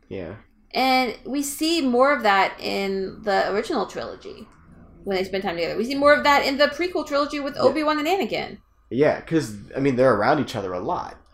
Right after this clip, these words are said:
Speaker 2: Yeah. But, like, we get to see them get invested in their relationships.
Speaker 1: Yeah.
Speaker 2: And, like, see that, and we get to, he-, like, I, I don't know. I feel like, like, I wish,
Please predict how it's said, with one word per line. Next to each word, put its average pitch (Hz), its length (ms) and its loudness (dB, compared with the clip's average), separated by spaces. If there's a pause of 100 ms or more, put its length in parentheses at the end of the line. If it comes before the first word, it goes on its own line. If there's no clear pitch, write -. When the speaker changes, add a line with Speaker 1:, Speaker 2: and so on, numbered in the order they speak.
(120)
Speaker 2:
Yeah. 480 260 -4 (520)
But, 285 200 4
like, 285 240 4 (520)
we 254 240 -4
get 320 280 0
to 294 80 -6
see 302 480 -2
them 254 380 4
get 233 200 -2
invested 196 460 -2
in - 120 -10
their 50 200 -12
relationships. - 680 -20 (240)
Speaker 1:
Yeah. 87 260 -12
Speaker 2:
And, 202 220 2
like, 180 340 2 (500)
see 233 360 -4
that, 208 440 4
and 190 140 -6
we 190 120 -2
get 190 160 -4
to, - 80 -14
he-, - 200 -18 (200)
like, 190 280 -4 (320)
I, 226 220 0 (180)
I 226 100 2
don't 254 120 2
know. 208 100 2
I 208 140 4
feel 262 200 2
like, 247 300 2 (1120)
like, 269 200 2
I 277 100 6
wish, 320 420 -4